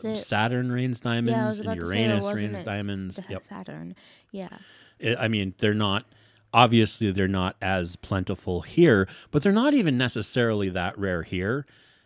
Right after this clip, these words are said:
Speaker 2: It's just all the diamond mines are owned by one company, so they keep the prices high. So that's
Speaker 1: Oh.
Speaker 2: one of the reasons diamonds are so expensive here.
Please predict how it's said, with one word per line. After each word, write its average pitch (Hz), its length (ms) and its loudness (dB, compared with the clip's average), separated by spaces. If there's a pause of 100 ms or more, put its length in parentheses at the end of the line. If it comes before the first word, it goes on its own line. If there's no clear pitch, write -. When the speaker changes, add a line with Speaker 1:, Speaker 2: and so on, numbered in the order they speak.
(140)
Speaker 2:
It's 107 140 -2
just 104 260 -4
all 95 100 0
the 95 100 -4
diamond 87 360 -6
mines 82 260 -8
are 80 100 -10
owned 85 200 -10
by 80 100 -6
one 78 200 -8
company, 80 440 -12
so 76 180 -14
they 73 140 -16
keep - 240 -18
the - 80 -20
prices - 380 -20
high. - 180 -20 (380)
So 85 140 -16
that's 92 280 -20
Speaker 1:
Oh. 185 40 -20 (140)
Speaker 2:
one 90 160 -6
of 80 40 -8
the 78 60 -10
reasons 71 300 -16
diamonds 78 340 -16
are - 100 -20
so - 160 -20
expensive - 420 -20
here. - 200 -10